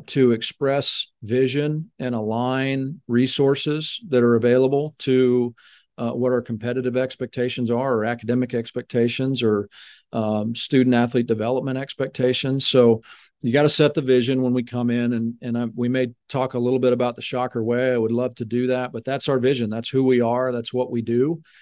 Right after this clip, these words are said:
and how we do it. Um, so that's where it starts, is defining that vision. And then I think you're a facilitator, you're a promoter, you're relational, uh, both internally and externally,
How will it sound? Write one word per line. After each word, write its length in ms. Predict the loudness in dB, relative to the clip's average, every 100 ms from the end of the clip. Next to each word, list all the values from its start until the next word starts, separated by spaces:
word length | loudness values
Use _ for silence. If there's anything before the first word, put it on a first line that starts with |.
| _ _
and 120 | -6
how 200 | -4 -2
we 180 | -2 -2
do 280 | -2 -2 -2
it. 180 | -4 -10 _ _ _ _
Um, 260 | -12 -10 -6
so 220 | 2 2
that's 340 | 4 2 2 2
where 160 | 2
it 80 | 2
starts, 520 | -2 -4 -4 -6 -10
is 120 | -8
defining 460 | -6 -2 2 4 4
that 180 | 2 0
vision. 360 | 0 0 -2
And 80 | -4
then 100 | -4
I 80 | -4
think 240 | -4 -4
you're 160 | 0 0
a 60 | -2
facilitator, 720 | -4 2 4 4 2 2 2
you're 160 | 2 -2
a 60 |
promoter, 600 | -8 -8 -2 0 0 -2 -8 -20 _
you're 140 | -2 -2
relational, 840 | -2 -2 -2 -2 -4 -4 -6 -12 -12
uh, 160 | -10
both 320 | -2 0 0
internally 540 | -2 -4 -2 -2 0 -2
and 100 | -4
externally, 800 | -6 -8 -4 0 2 2 0